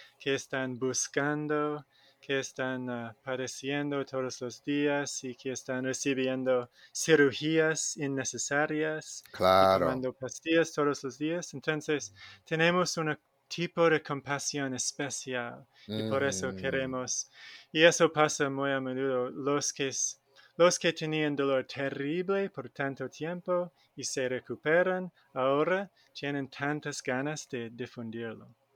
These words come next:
Speaker 2: Claro, sí, totalmente. Y, y ahí es como yo entré como un coach, ¿no? Ah, yo, yo empecé a hablar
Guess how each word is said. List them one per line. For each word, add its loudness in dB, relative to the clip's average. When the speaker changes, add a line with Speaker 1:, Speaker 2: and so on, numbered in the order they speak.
Speaker 2:
Claro, 8
sí, 4
totalmente. 4
Y, 10
y 10
ahí 12
es 10
como 6
yo 8
entré 4
como 4
un -4
coach, 4
¿no? -4
Ah, 2
yo, 8
yo 12
empecé 8
a 12
hablar 10